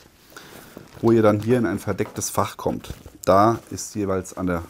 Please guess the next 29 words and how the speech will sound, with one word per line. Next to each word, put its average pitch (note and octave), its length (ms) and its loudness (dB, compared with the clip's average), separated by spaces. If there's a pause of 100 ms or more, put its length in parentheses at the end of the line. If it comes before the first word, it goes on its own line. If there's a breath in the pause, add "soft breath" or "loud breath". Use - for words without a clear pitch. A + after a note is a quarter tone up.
(180)
Rückseite C3 380 4
sind G#2 140 0
mehrere G2 280 2
Klettstreifen, D3 600 -2
wo G#2 100 2
ihr F#2 100 0
Holster C#3 300 0
unterbringen B2+ 420 -2
könnt. B2 280 -6
Holster A2 520 2
nicht G#2 300 -4
dabei. A#2 380 2 (540 loud breath)
Habe - 100 -2
ich - 60 -12
hier A2+ 140 4
jetzt - 80 -8
schon G#2+ 100 0
mal G2 60 4
eine F#2+ 80 0
Kurzwaffe G#2 480 0
untergebracht. D3+ 680 0 (680 loud breath)
Ähm, A#2+ 440 4 (480 loud breath)
muss C#3+ 140 8
ich D3 60 -4
dazu D3 300 6
sagen, E3+ 260 8
finde D3+ 200 6
ich B2+ 100 -4
gut. F3+ 340 6